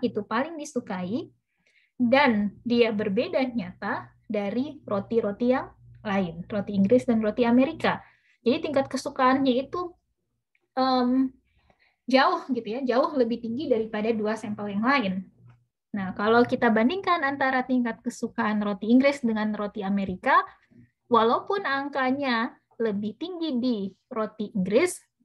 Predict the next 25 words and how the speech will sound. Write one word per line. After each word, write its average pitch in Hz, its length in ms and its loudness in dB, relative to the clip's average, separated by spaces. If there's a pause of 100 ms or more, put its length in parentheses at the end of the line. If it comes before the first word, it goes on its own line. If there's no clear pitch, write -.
tapi 233 400 -2
dia 233 340 4 (300)
berbeda 262 720 2
tidak 220 400 -2
nyata, 233 640 -2 (640)
eh, 190 320 -4
antara 233 640 4 (400)
roti 208 320 -6
Inggris 208 240 0
dan 220 240 -2
roti 190 240 -4
Amerika. 185 640 -4 (480)
Jadi 220 240 2
kalau 214 320 0
kasarnya 262 1040 2
tingkat 214 320 -4
kesukaan 262 640 0
roti 240 320 -2
Inggris, 214 560 -6 (480)
roti 220 320 -12
Inggris 240 320 0
itu 233 240 -4
sama 294 380 -2
dengan 226 340 2
roti 202 320 -8